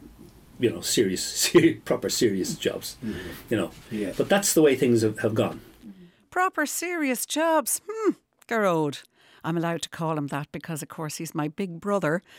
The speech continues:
Speaker 3: But as a flute player, of course, music is the only real job. But seriously, what will he remember most from his time as principal conductor with the National Youth Orchestra of Ireland?
Speaker 1: <sighs> The pleasure of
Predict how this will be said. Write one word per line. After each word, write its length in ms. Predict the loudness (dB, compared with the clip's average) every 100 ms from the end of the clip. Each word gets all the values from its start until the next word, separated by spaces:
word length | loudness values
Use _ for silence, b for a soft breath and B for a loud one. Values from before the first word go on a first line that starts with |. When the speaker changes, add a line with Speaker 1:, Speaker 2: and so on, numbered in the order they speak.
| B B B B B 0
Speaker 3:
But 100 | 2
as 160 | 2
a 60 | -2
flute 360 | -2 -2 -2
player, 320 | -4 -4 -2 -4
of 120 | -6
course, 540 | -4 -2 -2 -2 -2
music 480 | 2 4 2 0 -6
is 220 | -4 -4 -4
the 140 | -4
only 420 | -2 0 -2 -4 -8
real 540 | -10 -2 -2 -2 -6
job. 420 | -6 -4 -2 -4 -8 b b b b b b -6
But 120 | -2
seriously, 600 | -2 -2 -4 -6 -10 -14 b b b b b b b _ 2
what 200 | 2 2
will 120 | -2
he 100 | -2
remember 400 | -2 -2 -2 -4
most 500 | -2 -2 -2 -6 -6
from 180 | -4 -4
his 140 | -4
time 300 | -2 -2 -2
as 100 | -4
principal 440 | 0 0 0 -4
conductor 480 | -6 -4 -4 -4 -6
with 160 | -6 -6
the 80 | -4
National 460 | -2 -2 -2 -2
Youth 240 | -2 -4 -4
Orchestra 460 | -6 -4 -4 -4 -4
of 120 | -4
Ireland? 520 | -2 -2 -4 -6 -10 -14 _ _ -4
Speaker 1:
<sighs> 40 | B B B B
The 100 | -10
pleasure 640 | -6 0 2 4 2 2
of 380 | -4 -4 -6